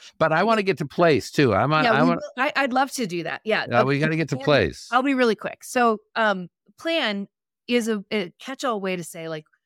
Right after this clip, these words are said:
Speaker 2: we bring intentionality to any other area of our life that matters. And yet, with the care of our own soul, we sort of expect that we're gonna float downstream and somehow be fine.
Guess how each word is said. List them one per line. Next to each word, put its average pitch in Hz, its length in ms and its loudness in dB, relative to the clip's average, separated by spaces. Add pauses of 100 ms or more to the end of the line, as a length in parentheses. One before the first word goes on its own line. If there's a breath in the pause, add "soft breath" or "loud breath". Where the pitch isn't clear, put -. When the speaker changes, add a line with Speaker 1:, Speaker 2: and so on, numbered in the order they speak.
(280)
Speaker 2:
we 294 280 -4
bring 269 240 -2
intentionality 180 800 -8
to - 140 -16
any 226 360 -6
other 185 320 -8
area 160 320 -8
of 156 80 -16
our 147 120 -12
life 139 200 -16
that - 100 -20
matters. 180 520 -6 (1600)
And 202 220 0
yet, 220 280 0 (120)
with 202 160 -4
the 202 80 -6
care 214 220 -4
of 202 80 -4
our 185 100 0
own 180 140 -4
soul, 175 320 -10
we 165 100 -10
sort 165 260 -10
of 160 80 -12
expect 165 420 -14
that 160 120 -10
we're 165 120 -10
gonna 156 160 -10
float 160 260 -10
downstream 147 560 -10
and 147 100 -12
somehow 151 320 -6
be 147 140 -10
fine. 143 380 -12